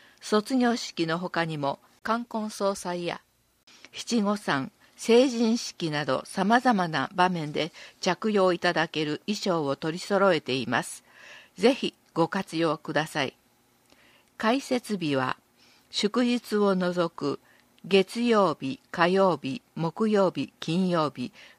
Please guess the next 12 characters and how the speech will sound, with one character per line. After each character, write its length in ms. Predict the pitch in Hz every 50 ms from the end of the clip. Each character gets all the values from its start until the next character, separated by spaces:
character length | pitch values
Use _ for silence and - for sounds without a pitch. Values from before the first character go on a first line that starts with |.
| _
午 160 | - 226 240 247
前 240 | - 190 175 156 -
九 180 | - - 220 202
時 160 | 190 175 -
か 140 | - 135 131
ら 200 | 135 123 - - -
午 140 | 175 175 170
後 160 | 165 143 139
五 140 | 156 175 180
時 160 | - 156 147
ま 160 | 131 127 123
で。 220 | 123 123 123 -